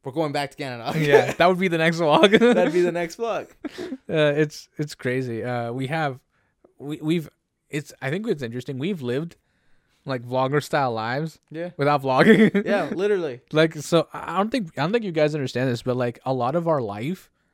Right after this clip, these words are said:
Speaker 2: has been like that. Like, trip here, trip there.
Speaker 1: Yeah.
Speaker 2: And we don't even leave the country. That's the
Speaker 1: Yeah.
Speaker 2: thing.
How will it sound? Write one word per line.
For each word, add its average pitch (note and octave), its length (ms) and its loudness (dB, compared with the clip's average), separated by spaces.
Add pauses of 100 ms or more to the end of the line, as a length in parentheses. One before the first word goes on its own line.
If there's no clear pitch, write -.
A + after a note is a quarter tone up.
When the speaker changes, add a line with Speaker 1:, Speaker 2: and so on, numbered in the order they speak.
(140)
Speaker 2:
has C3 200 -4
been B2+ 240 -6
like A#2+ 160 -6
that. F2 240 -16
Like, A#2+ 200 -8
trip - 260 -6
here, C#3 220 0
trip C3+ 260 -4
there. B2+ 360 -2
Speaker 1:
Yeah. C#3+ 220 -12 (220)
Speaker 2:
And D3 100 -2
we E3 60 2
don't A3 180 4
even D#3+ 360 4
leave D#3+ 200 2
the C3 120 0
country. C3+ 400 -4
That's B2+ 200 -2
the E3+ 60 0
Speaker 1:
Yeah. - 80 0
Speaker 2:
thing. B2+ 240 -4